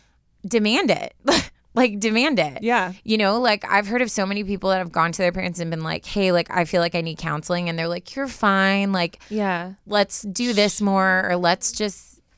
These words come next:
Speaker 1: whatever." But if you feel like you need help, like, I would sit your parents down and be like, "Hey, this has gone on for long enough. Like,
Speaker 2: Yeah.
Speaker 1: this was not okay what happened to me, and I need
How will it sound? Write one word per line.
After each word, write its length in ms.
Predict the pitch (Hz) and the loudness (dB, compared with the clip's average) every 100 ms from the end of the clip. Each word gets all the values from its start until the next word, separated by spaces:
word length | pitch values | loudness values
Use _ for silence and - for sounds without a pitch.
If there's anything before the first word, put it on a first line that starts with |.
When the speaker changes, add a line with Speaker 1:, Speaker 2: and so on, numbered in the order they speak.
| 202 | -4
Speaker 1:
whatever." 500 | 202 175 165 170 180 | 2 2 2 0 2
But 320 | 196 185 - _ - _ _ | 2 0 0 _ -20 _ _
if 180 | 208 196 | 0 0
you 300 | 190 220 262 | 0 0 0
feel 220 | - 247 | 0 2
like 160 | 262 233 | 2 0
you 100 | 226 | 0
need 200 | 196 190 | 0 0
help, 440 | 165 156 208 226 - _ 82 156 | 2 2 2 -2 -14 _ _ 0
like, 240 | 190 185 - | 0 2 2
I 160 | 175 190 | 2 2
would 180 | 214 | 0
sit 220 | 208 - 196 | 0 0 0
your 120 | 190 | -2
parents 340 | 180 170 180 | 0 -2 0
down 180 | 196 196 | 0 0
and 80 | 180 | -2
be 120 | 175 | -2
like, 220 | 160 160 | -2 -2
"Hey, 380 | - 180 156 170 - - - | 0 0 0 -6 -16 -20 -2
this 220 | 196 196 | 2 2
has 120 | 233 214 | 0 0
gone 160 | 202 | 2
on 160 | 185 180 | 2 0
for 140 | 185 | 0
long 260 | 165 156 180 | 2 2 2
enough. 420 | 196 156 190 - | 2 2 0 0
Like, 180 | 190 220 | 2 4
Speaker 2:
Yeah. 340 | 208 170 170 196 | 2 0 -6 -12
Speaker 1:
this 260 | 180 202 202 | 0 2 2
was 160 | 208 | 0
not 220 | 190 175 180 | 0 2 2
okay 240 | 190 185 | 2 0
what 140 | 170 | 0
happened 340 | 165 151 175 175 | 2 0 2 -2
to 140 | 208 | 0
me, 160 | 202 214 | 0 0
and 180 | 175 175 | -2 0
I 380 | 170 170 175 - | 2 2 0 -4
need 500 | 175 170 160 156 170 | -2 -2 -2 -4 -8